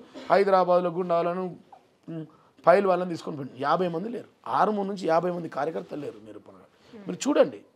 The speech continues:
మీ, మీ సుమన్ టీవీని పంపించి వీడియో చెక్ చేయండి క్లిప్పింగ్స్, యాభై మంది లేరు. అదే కాకుండా ఆయన వచ్చిన రెండు రోజులకే వచ్చి చేయండి.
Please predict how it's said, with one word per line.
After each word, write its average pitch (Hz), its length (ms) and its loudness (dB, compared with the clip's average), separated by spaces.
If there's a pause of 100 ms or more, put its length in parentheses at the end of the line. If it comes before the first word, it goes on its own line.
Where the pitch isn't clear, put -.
(240)
మీ, 180 200 -2
మీ 156 360 -4
సుమన్ 240 300 2
టీవీని 214 240 -4
పంపించి 185 460 -4 (320)
వీడియో 233 240 6
చెక్ 196 320 -2
చేయండి 151 180 0
క్లిప్పింగ్స్, 151 420 -10 (360)
యాభై 254 360 12
మంది 254 220 8
లేరు. 214 200 0 (400)
అదే 240 200 12
కాకుండా 269 360 10
ఆయన 254 120 8
వచ్చిన 226 220 2
రెండు 233 140 4
రోజులకే 226 340 6
వచ్చి 233 220 0
చేయండి. 175 260 2